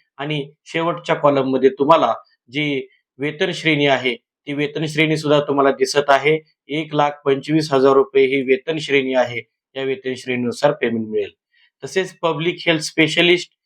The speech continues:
एक जागा आहे, क्वालिफिकेशन तुम्हाला एमबीबीएस दिलेलं आहे, पेमेंट एक लाख पंचवीस हजार रुपये तुम्हाला स्क्रीनवरती दिसत आहे. याच्या व्यतिरिक्त असिस्टंट पब्लिक हेल्थ स्पेशलिस्ट याच्याकरता दोन जागा आहेत, एक जागा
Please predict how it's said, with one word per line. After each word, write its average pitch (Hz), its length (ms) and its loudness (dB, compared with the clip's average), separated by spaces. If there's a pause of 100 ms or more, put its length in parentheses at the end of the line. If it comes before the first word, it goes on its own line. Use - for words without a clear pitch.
(200)
एक 147 200 -6
जागा 160 300 -2
आहे, 165 280 -2 (440)
क्वालिफिकेशन 156 720 -4
तुम्हाला 151 280 0
एमबीबीएस 147 480 0
दिलेलं 151 320 4
आहे, 147 260 2 (400)
पेमेंट 156 380 -4 (260)
एक 151 200 -8
लाख 147 140 -2
पंचवीस 139 520 -4
हजार 127 180 0
रुपये 123 280 -2
तुम्हाला 123 340 -2
स्क्रीनवरती 117 540 -2
दिसत 107 340 -6
आहे. 98 240 -10 (1160)
याच्या 160 200 -4
व्यतिरिक्त 175 540 -2 (420)
असिस्टंट 190 580 -4 (120)
पब्लिक 160 360 -2 (120)
हेल्थ 170 220 2
स्पेशलिस्ट 165 800 0
याच्याकरता 156 760 0 (280)
दोन 160 280 -4
जागा 160 280 0
आहेत, 160 220 -2 (340)
एक 156 180 -6
जागा 160 300 -2